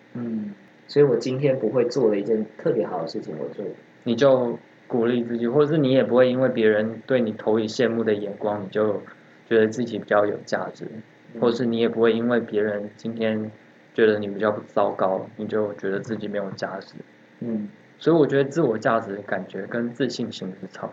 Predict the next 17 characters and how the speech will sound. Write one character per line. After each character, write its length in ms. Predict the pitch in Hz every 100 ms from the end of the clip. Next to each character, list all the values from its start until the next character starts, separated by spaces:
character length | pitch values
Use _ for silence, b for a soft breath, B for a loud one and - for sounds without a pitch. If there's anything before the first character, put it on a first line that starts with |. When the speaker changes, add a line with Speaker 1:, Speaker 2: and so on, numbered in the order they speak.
| -
Speaker 2:
多 100 | 104 107
的。 80 | 123 - _ _
我 80 | 117
觉 120 | 156
得 60 | 175
自 160 | 202
信 200 | 180 175 160
心 140 | 151
就 120 | 147
是 540 | 147 - 127 120 110 107 110 _ _
你 80 | 117
如 200 | 117 135
何 140 | 135
看 260 | 107 123 110
待 140 | 107
自 160 | - 98
己， 200 | -